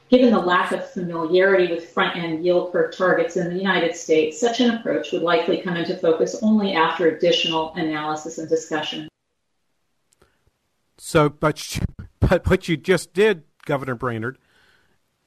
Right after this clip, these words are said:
Speaker 2: is give us some of that. She's saying, "We're gonna actually target not just the front end, the Fed funds rate,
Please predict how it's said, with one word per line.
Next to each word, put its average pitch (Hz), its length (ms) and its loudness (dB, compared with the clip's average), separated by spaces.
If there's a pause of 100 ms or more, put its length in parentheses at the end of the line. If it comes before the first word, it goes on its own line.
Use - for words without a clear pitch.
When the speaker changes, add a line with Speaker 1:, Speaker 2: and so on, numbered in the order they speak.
Speaker 2:
is 196 240 4
give 240 260 2
us 220 160 2
some 160 220 0
of 131 140 -4
that. 110 260 -6 (1700)
She's 175 300 -6
saying, 170 580 -2
"We're 160 240 -2
gonna 226 260 -2
actually 180 460 -2
target 196 720 -4 (640)
not 156 320 -4
just - 420 -6
the 202 560 -6 (400)
front - 500 -2
end, 110 220 -2
the 117 60 -4
Fed 143 260 -4
funds 165 380 -4
rate, 90 280 -6